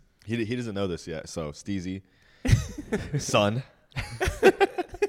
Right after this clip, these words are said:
Speaker 1: uh, if you can help your dad, you know, hel-, help your dad out here financially, I know you, you know,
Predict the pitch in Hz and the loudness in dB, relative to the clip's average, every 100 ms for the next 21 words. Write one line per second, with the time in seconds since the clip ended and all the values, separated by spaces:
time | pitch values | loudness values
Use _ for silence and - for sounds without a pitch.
0 | 415 415 440 427 466 403 170 302 240 - | -4 -8 -4 -2 -2 -6 -8 -6 -6 -4
1 | 104 98 95 - 110 127 110 82 87 - | -2 0 -2 -4 -6 -4 -4 -4 -6 -8
2 | 85 78 76 104 - - 110 107 85 82 | -10 -10 -6 -8 -8 -8 -4 -2 -2 -2
3 | 82 73 76 67 87 - _ 98 - 82 | -2 -4 -6 -10 -14 -18 _ -16 -10 -6
4 | 87 90 73 73 78 80 73 73 85 - | -6 -8 -10 -10 -8 -8 -8 -12 -14 -14
5 | 78 69 80 | -12 -12 -14